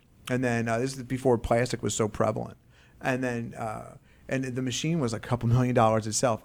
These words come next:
I went to Starbucks, uh, when we did the Christmas tree hunt and hot chocolate rodeo with the kids,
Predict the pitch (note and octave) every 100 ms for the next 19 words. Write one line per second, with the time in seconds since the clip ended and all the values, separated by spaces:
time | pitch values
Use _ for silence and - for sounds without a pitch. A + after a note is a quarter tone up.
0 | - B2 E3 F3 C#3 - A#2+ - - B2
1 | A#2+ A2 G2 - - - - - - -
2 | A#2 A2+ A2 G#2+ A#2 A2+ B2 B2 A#2 -
3 | B2+ C3 - C3 C3 B2 A#2 A2 A#2 A2
4 | A2 A2 A2+ G#2 G2+ - - B2+ G2+ -